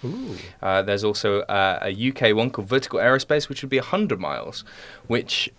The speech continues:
Speaker 2: is probably a little bit more along the lines of what you're thinking about.
Speaker 1: Yeah, pop to, pop to Paris for the weekend.
Speaker 2: Would you use it? Would, w-, like,
Speaker 1: So if
Speaker 2: do
Speaker 1: they
Speaker 2: we
Speaker 1: get
Speaker 2: need them? Do
Speaker 1: Well,
Speaker 2: we
Speaker 1: if
Speaker 2: need
Speaker 1: they
Speaker 2: vertical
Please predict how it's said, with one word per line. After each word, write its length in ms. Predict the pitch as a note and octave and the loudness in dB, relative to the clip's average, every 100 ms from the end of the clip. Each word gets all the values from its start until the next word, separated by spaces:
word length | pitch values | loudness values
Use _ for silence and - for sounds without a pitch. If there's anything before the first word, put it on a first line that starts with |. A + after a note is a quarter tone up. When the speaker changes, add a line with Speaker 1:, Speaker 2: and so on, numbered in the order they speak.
| - - - | -20 -20 -16
Speaker 2:
is 120 | - | -14
probably 460 | - G2 F#2 G2 G2 | -10 -10 -8 -4 -4
a 40 | |
little 200 | F#2+ - | -2 -4
bit 140 | - G2+ | -6 -4
more 380 | G2+ F#2+ G2 - _ _ _ _ - | -4 -2 -4 -8 _ _ _ _ -6
along 240 | G#2 G2 | -2 -2
the 60 | F#2+ | -2
lines 240 | F#2+ F#2+ | -2 -2
of 60 | F#2+ | -2
what 140 | F#2 | -2
you're 80 | F2 | -2
thinking 320 | - F#2 - | -4 -8 -8
about. 220 | F2+ G2+ F#3 | -2 0 2
Speaker 1:
Yeah, 140 | F#3+ - | -2 2
pop 160 | - | 2
to, 140 | - C3 - | 2 -10 -10
pop 160 | - - | -10 -8
to 80 | - | -6
Paris 340 | - A3+ G#3+ | -2 -2 -4
for 80 | - | -4
the 80 | B2 | -4
weekend. 420 | G#3 - G#2+ - - _ - - | -4 -8 -12 -14 -20 _ -14 -4
Speaker 2:
Would 220 | C3+ F3+ | 0 4
you 80 | A#3+ | 4
use 260 | G#3+ A#3+ A#3+ | 4 2 0
it? 180 | B3 - | -2 -2
Would, 380 | D3 A3 - - | 2 2 2 -8
w-, 200 | C#3+ B2+ | -14 -10
like, 340 | C3+ D3 C#3+ C3 - - - - - - - | -2 -2 -2 -8 -16 -20 -20 -20 -20 -16 2
Speaker 1:
So 200 | F#3 F3 | 4 6
if 140 | F3+ - | 4 8
Speaker 2:
do 80 | |
Speaker 1:
they 20 | G#3+ | 10
Speaker 2:
we 80 | |
Speaker 1:
get 80 | G3+ | 10
Speaker 2:
need 280 | E3 F#3 G3 | 10 6 6
them? 280 | A#3+ A#3 - - | 6 4 0 6
Do 80 | D#3+ | 10
Speaker 1:
Well, 160 | G3 | 12
Speaker 2:
we 80 | F#3+ | 10
Speaker 1:
if 40 | G3 | 8
Speaker 2:
need 100 | D3+ | 8
Speaker 1:
they 120 | - | 10
Speaker 2:
vertical 720 | D#3+ F3+ - - D3 B2+ | 12 12 8 2 0 -2